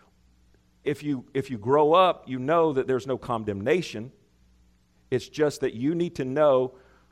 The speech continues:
what, "Well, he's not a God that does that. He's not really a God of detail like that." Listen, <laughs> would you please, if you don't think he's a God of detail,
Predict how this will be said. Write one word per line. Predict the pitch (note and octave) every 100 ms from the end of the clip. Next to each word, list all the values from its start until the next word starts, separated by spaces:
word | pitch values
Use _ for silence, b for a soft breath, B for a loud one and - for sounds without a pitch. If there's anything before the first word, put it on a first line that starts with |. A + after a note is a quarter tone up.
| b
what, | A#2 C3 C#3 - - _ _
"Well, | B2+ C3
he's | A#2 D3+ G3 -
not | A3 F#3
a |
God | A#2+ C3 C3 B2
that | G#2+
does | B2+ D#3+ D3+
that. | C#3+ A#2
He's | D3 D#3+
not | F3+ D#3+
really | D#3 C#3+
a | A#2+
God | B2 C3
of | B2 G#2+ G2
detail | C#3 C#3+ D3 B2+ A2+
like | A2 A2
that." | A#2+ G#2+
Listen, | A#2+ C#3+ A2+ A2 B B
<laughs> | B B B _ _ _ _ _ _ _ _ -
would | B2+ C#3
you |
please, | D#3 - E3 D#3 A2 F#2 -
if | A2 C3
you | E3+
don't | F#3
think | - D3
he's | C#3+ A#2
a |
God | A2 A#2+ A2+
of | F#2
detail, | E2+ B2 - C3 C3